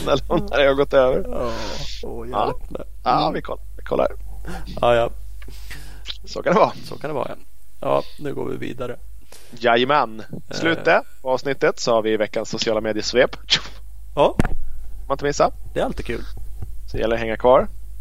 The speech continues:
Speaker 1: Höra oss snacka ännu mer skit.
Speaker 2: <laughs> Precis, ta aldrig slut.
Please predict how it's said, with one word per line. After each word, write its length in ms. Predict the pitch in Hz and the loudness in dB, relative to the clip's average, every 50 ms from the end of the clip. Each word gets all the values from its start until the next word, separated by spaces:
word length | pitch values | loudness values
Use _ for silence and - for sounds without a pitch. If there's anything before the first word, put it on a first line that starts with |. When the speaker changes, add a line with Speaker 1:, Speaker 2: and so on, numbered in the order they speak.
| - - | -4 0
Speaker 1:
Höra 200 | - 113 113 113 | 2 4 6 6
oss 240 | 117 117 - - - | 6 4 2 -4 -4
snacka 240 | - 123 120 - 110 | -4 -4 -2 0 0
ännu 140 | - 120 117 | 0 0 0
mer 120 | 117 120 | -2 0
skit. 280 | - 143 - - - - - - - - - | 0 -2 -2 -4 -6 -8 -4 0 4 6 6
Speaker 2:
<laughs> 300 | - - - - - - - | 8 6 6 4 0 -4 -6
Precis, 320 | 147 - - - 139 120 | -8 -6 -6 -6 -6 -4
ta 120 | - 135 127 | -2 2 4
aldrig 300 | 131 127 120 113 127 - | 4 4 2 0 -2 -2
slut. 360 | - 131 131 143 - - | -2 -2 -2 -2 -4 -8